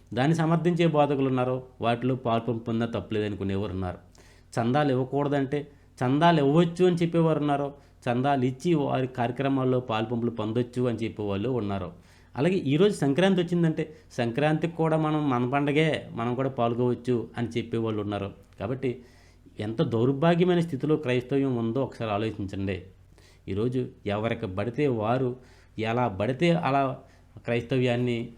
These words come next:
లాక్కెళ్ళిపోతున్నారు, ఈడ్చుకెళ్ళిపోతున్నారు. ఆ మాట మన పౌలు గారు చెప్పారు అపోస్తుల కార్యంలో.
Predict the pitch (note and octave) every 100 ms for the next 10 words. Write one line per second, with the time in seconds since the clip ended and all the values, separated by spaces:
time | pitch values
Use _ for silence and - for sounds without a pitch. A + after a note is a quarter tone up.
0 | - - G2 G2 B2 - F3+ F3+ E3+ E3
1 | D#3 C3+ A#2 B2+ - D#3 D3 C3 B2+ G#2
2 | G2 A#2 A#2 D3 E3+ D#3 E3 - - B2
3 | C3 C3 A#2 C3 F3 E3 C3+ E3 C3 D3
4 | D3 D#3 C#3+ C3+ C#3 C#3 G#2+